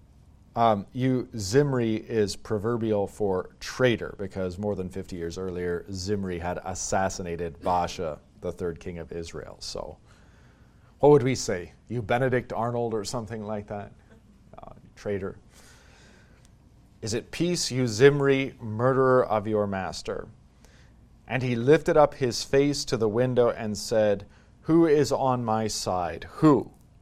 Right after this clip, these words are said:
Two or three eunuchs looked out at him. He said, "Throw her down." So they threw her down.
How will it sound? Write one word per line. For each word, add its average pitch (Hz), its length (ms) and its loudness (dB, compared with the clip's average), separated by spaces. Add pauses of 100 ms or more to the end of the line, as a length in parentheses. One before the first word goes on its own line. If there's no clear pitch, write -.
(1160)
Two 175 280 6
or 139 260 6
three 135 480 0
eunuchs 123 800 0
looked 123 360 -4
out 120 260 2
at 98 160 -2
him. 101 380 -10 (600)
He 139 220 0
said, 123 460 4
"Throw 151 360 6
her 147 180 4
down." 123 440 2 (800)
So - 240 -2
they 104 160 2
threw 139 380 2
her 127 180 2
down. 104 360 0